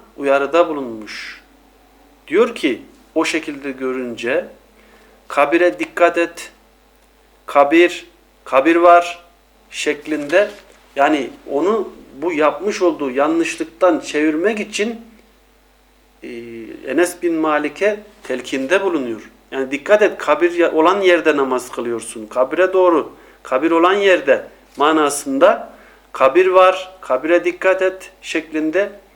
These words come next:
uyarıda bulunuyor. Hazreti Cabir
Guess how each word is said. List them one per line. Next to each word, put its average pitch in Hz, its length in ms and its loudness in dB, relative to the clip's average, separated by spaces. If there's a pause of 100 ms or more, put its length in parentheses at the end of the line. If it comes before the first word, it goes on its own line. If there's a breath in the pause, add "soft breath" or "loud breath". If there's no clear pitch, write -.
(300 soft breath)
uyarıda 135 500 2
bulunuyor. 123 480 -4 (4000 soft breath)
Hazreti 190 480 0
Cabir 175 640 2